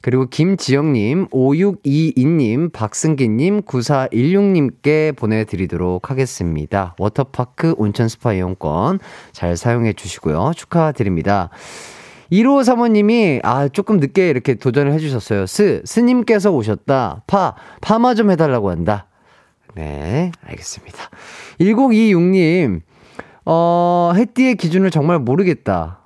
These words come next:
모자 당장 벗어요. <laughs> 안 돼요, 안 돼요. 모자는 생명과도 같은 거란 말이에요.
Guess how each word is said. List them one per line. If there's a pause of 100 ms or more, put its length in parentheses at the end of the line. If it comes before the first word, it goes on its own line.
모자
당장
벗어요. (560)
<laughs>
안
돼요,
안
돼요.
모자는
생명과도
같은
거란
말이에요.